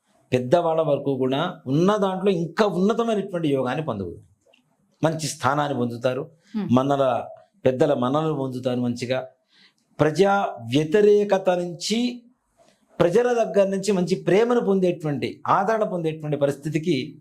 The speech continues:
Speaker 1: వీళ్ళ జాతకం మారబోతుంది.
Speaker 2: Hmm.
Speaker 1: అలాగే కుటుంబంలో ఉండేటువంటి పెద్దల అనారోగ్య స్థితి కూడా బాగుపడి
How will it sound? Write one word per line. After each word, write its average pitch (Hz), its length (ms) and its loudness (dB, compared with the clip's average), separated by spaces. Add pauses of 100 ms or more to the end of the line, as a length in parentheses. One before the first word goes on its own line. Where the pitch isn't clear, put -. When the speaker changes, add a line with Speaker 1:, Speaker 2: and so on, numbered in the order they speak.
(120)
Speaker 1:
వీళ్ళ 131 160 0
జాతకం 123 360 0
మారబోతుంది. 95 600 -6 (180)
Speaker 2:
Hmm. 180 180 -6 (540)
Speaker 1:
అలాగే 98 520 -2 (520)
కుటుంబంలో 208 680 0
ఉండేటువంటి 156 500 -2
పెద్దల 151 420 0
అనారోగ్య 170 680 0
స్థితి 170 460 -4
కూడా 175 460 -2 (640)
బాగుపడి 170 760 0